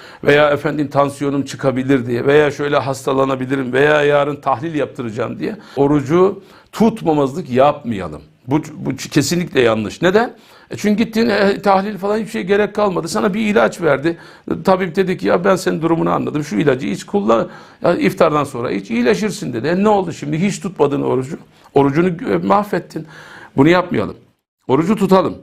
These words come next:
E, yani hiç tutmamaktansa tutalım. Bozulması gerektirecek tedaviden dolayı böyle bir müdahale olursa, yani öyle bir durum var ki illa ilaç içmen, su içmen gerekiyor. Yani,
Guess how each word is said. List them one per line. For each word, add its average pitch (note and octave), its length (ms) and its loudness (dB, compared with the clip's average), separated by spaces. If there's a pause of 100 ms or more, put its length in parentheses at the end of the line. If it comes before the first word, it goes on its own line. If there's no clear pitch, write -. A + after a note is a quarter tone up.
(420)
E, A2+ 120 2
yani D#3+ 280 4
hiç F#3 220 -6
tutmamaktansa G#3+ 760 -2
tutalım. D3+ 500 -2 (300)
Bozulması A#3+ 600 2
gerektirecek E3+ 840 -2
tedaviden F#3+ 760 0
dolayı C3+ 360 -4
böyle A#3+ 260 2
bir G3+ 100 -2
müdahale C3+ 480 -2
olursa, C3+ 580 -2 (480)
yani G#2+ 160 2
öyle E3+ 200 4
bir B2 120 -4
durum C3 240 -2
var F#3+ 180 0
ki G#3 100 -12
illa D#3+ 520 0
ilaç E3 320 0
içmen, C#3+ 260 -12
su G#3 220 -4
içmen E3 340 -6
gerekiyor. A2+ 540 -4
Yani, B2 300 2